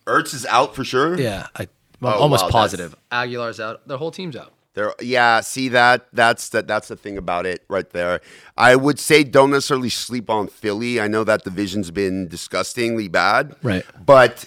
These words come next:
Speaker 1: they, they have a home game. Philly's a tough place to play.
Speaker 2: Good coaching staff.
Speaker 1: The coaching staff, the coaches, yeah. I,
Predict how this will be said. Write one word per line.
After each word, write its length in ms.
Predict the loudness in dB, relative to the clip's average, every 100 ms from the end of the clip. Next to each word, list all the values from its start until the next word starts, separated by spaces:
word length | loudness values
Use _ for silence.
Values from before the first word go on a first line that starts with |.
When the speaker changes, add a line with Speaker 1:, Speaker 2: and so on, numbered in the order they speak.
| _
Speaker 1:
they, 380 | -6 0 0 2
they 180 | 0
have 180 | 2 2
a 60 | 0
home 460 | -2 0 0 0
game. 340 | -2 -2 0 -2
Philly's 380 | -4 -6 -4 -8
a 40 |
tough 380 | -8 -6 -6 _
place 260 | -6 -6 -8
to 120 | -12
play. 680 | -12 -12 -8 -6 -4 -4 0
Speaker 2:
Good 160 | 2
coaching 320 | 4 2 0 -4
staff. 360 | 0 0 -2 -8
Speaker 1:
The 140 | -8
coaching 480 | 0 2 2 0 -4
staff, 320 | 4 4 4
the 60 | 0
coaches, 440 | 0 0 -2 0
yeah. 180 | 4 6
I, 460 | 6 6 4 2